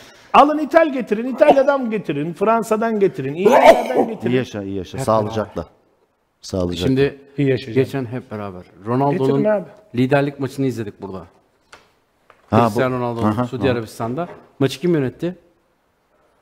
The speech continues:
Speaker 3: Hatırlıyorsun. Neydi? Kel
Speaker 2: Tamam, tamam.
Speaker 3: Adı gelmedi aklıma.
Speaker 2: Tamam, evet. Benim
Speaker 3: İngiliz.
Speaker 2: gelir şimdi, gelir.
Speaker 3: Adam Ronaldo ile çok iyi arkadaş olduğunu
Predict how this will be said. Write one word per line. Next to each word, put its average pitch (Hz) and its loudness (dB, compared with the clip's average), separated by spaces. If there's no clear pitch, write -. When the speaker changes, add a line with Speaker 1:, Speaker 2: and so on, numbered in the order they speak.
Speaker 3:
Hatırlıyorsun. 127 0
Neydi? 147 0
Kel 139 0
Speaker 2:
Tamam, 123 6
tamam. 123 0
Speaker 3:
Adı 131 -4
gelmedi 131 -4
aklıma. 110 -8
Speaker 2:
Tamam, 113 2
evet. 110 -2
Benim 113 4
Speaker 3:
İngiliz. 117 2
Speaker 2:
gelir 113 2
şimdi, 87 -8
gelir. 90 -4
Speaker 3:
Adam 175 4
Ronaldo 180 0
ile 175 0
çok 185 -6
iyi 170 2
arkadaş 147 -4
olduğunu 147 -2